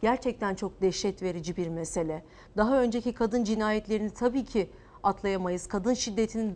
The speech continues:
tabii ki atlayamayız. Ama ben o fotoğraf karesini gördüğümde kanım dondu. Herkes gibi. Ne kadar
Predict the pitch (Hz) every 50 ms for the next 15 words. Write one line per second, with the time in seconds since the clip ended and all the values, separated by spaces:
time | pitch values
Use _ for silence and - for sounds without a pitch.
0 | - - - 240 214 269 294 - - 277 - 190 190 190 - 190 190 180 175 170
1 | 170 175 185 220 247 240 - - - - - - - 226 240 240 233 226 240 269
2 | 269 - - - - - 185 185 247 277 294 277 - - 220 - 226 202 - 214
3 | 196 185 185 185 - - - 202 190 185 - - 208 220 233 196 202 185 180 175
4 | - 190 185 180 180 175 202 220 233 226 - - - - - - 208 208 220 233
5 | 233 220 202 190 180 180 170 160 170 180 165 - - - - - - - 247 262
6 | 247 - - 226 180 156 - - - 185 160 - 165 - - - - - - -
7 | - 220 247 240 - 254 226 214 190